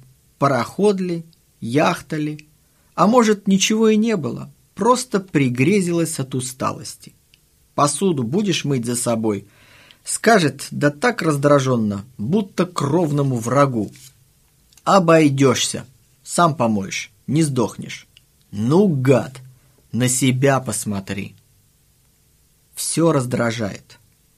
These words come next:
всё выводит из себя. Не так повернулся, не так посмотрел, недостаточно быстро что-то сделал,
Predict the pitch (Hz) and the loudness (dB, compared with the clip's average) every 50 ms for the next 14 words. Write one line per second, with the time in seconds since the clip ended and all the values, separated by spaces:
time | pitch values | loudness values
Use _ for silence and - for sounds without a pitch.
0 | _ _ - - - - - 165 190 180 160 151 139 120 131 135 127 120 113 - | _ _ -12 -10 -6 -2 0 2 2 4 4 2 2 2 0 -2 -2 -2 -4 -6
1 | 113 101 - - - 107 98 98 98 87 - - _ _ _ _ _ _ _ _ | -6 -6 -6 -6 -6 -6 -6 -6 -8 -10 -10 -14 _ _ _ _ _ _ _ _
2 | _ _ _ _ _ _ _ _ _ _ _ _ _ _ - - 151 165 160 196 | _ _ _ _ _ _ _ _ _ _ _ _ _ _ 0 0 0 2 2 0
3 | 254 262 254 - - 147 127 127 120 113 113 135 165 185 180 175 - - - 165 | -2 -2 -2 -2 -2 0 0 0 0 -2 0 0 0 -2 -2 -4 -6 -6 -8 -8
4 | 160 - - - 135 143 156 156 226 226 226 - - 131 - - - 110 107 104 | -8 -10 -8 -4 -4 -4 -2 0 -2 -2 -2 -4 -8 -8 -8 -6 -6 -6 -6 -4
5 | - 127 147 165 165 160 160 - _ _ _ _ _ _ _ _ _ _ _ - | -4 -2 -2 -2 -2 -4 -6 -12 _ _ _ _ _ _ _ _ _ _ _ 0
6 | 147 151 151 151 151 151 - 240 226 - 202 180 - - 165 147 135 127 120 123 | 2 4 4 4 2 2 0 -4 -4 -4 -4 -4 -4 -2 -2 -2 -2 -2 0 0
7 | 165 220 226 - - - - 127 123 - - 185 185 185 - 147 123 120 120 113 | 2 2 2 0 -4 -6 -6 -6 -6 -6 -6 -6 -6 -6 -6 -6 -6 -6 -6 -4
8 | 110 123 147 170 170 170 160 165 160 | -2 0 2 2 2 0 -2 -4 -8